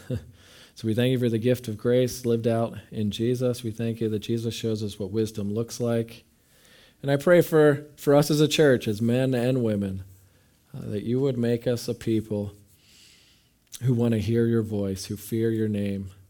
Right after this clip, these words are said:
um, who out of fear want to run to you for refuge,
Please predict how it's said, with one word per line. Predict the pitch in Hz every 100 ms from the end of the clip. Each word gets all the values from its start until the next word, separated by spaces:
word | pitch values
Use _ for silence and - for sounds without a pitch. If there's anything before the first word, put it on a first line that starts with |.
| _ _ _ _ _ _ _ 131 -
um, | 110 110 117 _ _ _ _ _ _ _
who | 113
out | 107 117 131
of | 110
fear | - 107 104
want | 98 104
to |
run | 98 104 107
to | 104
you | 101 101
for | - 101
refuge, | 98 95 107 98 95 -